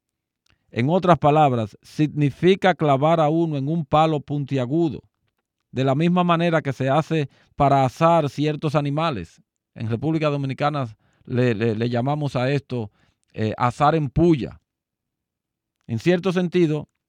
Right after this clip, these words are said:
eso fue lo que hizo, por ejemplo, el sacerdote Finés cuando alanceó al varón israelita y a la madianita por el vientre, en su celo por la gloria de Jehová.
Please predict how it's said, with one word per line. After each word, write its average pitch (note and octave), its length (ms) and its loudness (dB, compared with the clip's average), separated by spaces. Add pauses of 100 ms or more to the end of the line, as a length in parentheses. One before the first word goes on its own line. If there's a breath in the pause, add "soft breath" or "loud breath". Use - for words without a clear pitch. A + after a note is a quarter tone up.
(220)
eso D#3+ 300 -6
fue D#3 520 -2
lo C3+ 200 -4
que C3+ 140 -2
hizo, D3+ 240 -2
por C3+ 160 -6
ejemplo, C#3+ 420 -4
el B2 80 -6
sacerdote C3+ 580 -4
Finés C#3+ 460 -2 (340 soft breath)
cuando C#3+ 500 -2
alanceó D3+ 1000 2
al C3+ 180 -2
varón C3 320 -2
israelita C#3+ 800 -4 (240)
y C#3+ 140 -4
a C#3 40 0
la C3 120 -2
madianita C3 720 -6 (160)
por C#3 160 0
el C3 140 0
vientre, C3 640 -2 (1300)
en B2 180 -4
su B2+ 160 -6
celo B2+ 420 -2
por B2 220 -2
la A#2+ 100 -2
gloria B2 380 0
de G#2+ 100 -6
Jehová. D#2+ 460 -8